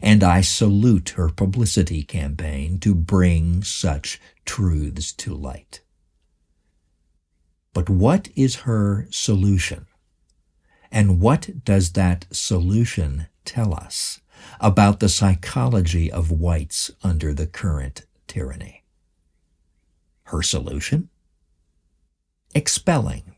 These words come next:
one black student. Classes on coping skills to, I assume, help abused whites cope better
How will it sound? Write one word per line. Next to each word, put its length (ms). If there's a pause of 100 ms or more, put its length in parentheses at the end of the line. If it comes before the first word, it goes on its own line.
one 500 (120)
black 440
student. 580 (1000)
Classes 760
on 440 (300)
coping 600
skills 840 (320)
to, 280
I 180
assume, 600 (260)
help 360
abused 540
whites 540 (200)
cope 540
better 440